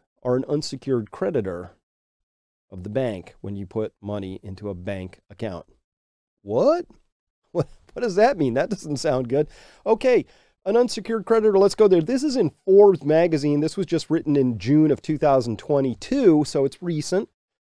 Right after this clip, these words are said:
Um, and, you know, Forbes fact checks their, their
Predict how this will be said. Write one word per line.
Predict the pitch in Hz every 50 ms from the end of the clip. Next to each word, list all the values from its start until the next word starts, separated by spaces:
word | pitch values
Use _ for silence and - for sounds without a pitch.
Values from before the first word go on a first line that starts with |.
| _ _
Um, | 143 147 151 151 156 151 156 160 - -
and, | 185 185 190
you | 220
know, | 190 165 175
Forbes | - - 170 170 170 160 - - -
fact | 165 147 147 - -
checks | - - 147 139 - -
their, | - 139 131 131 120 - _
their | - 135 127 131 127 120